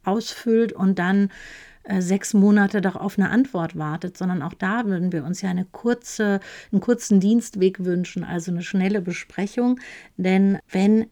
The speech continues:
dann da was funktioniert oder auch selbst wenn irgendwas nicht funktioniert, das aber vernünftig begründet wird, dann würde das ja wieder unser Systemvertrauen, ähm, stärken.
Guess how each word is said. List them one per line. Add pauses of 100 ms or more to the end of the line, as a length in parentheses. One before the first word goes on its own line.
dann
da
was
funktioniert
oder
auch (120)
selbst
wenn
irgendwas
nicht
funktioniert,
das
aber
vernünftig
begründet
wird, (340)
dann
würde
das
ja
wieder
unser
Systemvertrauen, (460)
ähm,
stärken.